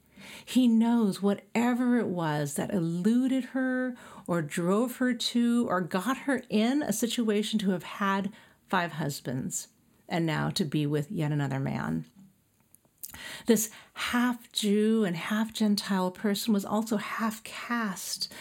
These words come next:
as her past lowered her status not only among the Jews, but also among her own people. And yet, Jesus went to her to encounter her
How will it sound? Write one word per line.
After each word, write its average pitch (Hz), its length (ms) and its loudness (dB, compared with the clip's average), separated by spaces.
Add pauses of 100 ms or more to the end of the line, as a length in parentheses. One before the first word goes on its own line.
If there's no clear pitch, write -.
(180)
as 233 140 0
her 214 100 0
past - 640 -4 (200)
lowered 233 600 0
her 185 140 -4
status 160 640 -4
not 208 220 4
only 226 300 4
among 170 280 2
the 156 80 2
Jews, 156 600 -2 (340)
but 240 160 4
also 240 400 2
among 170 280 2
her 156 260 -4
own 175 260 2
people. 165 420 -4 (400)
And 185 160 4
yet, 185 440 0 (540)
Jesus 208 400 2
went 156 360 -2
to 156 120 -4
her 151 380 -6 (580)
to 202 160 2
encounter 202 600 0
her 156 360 -6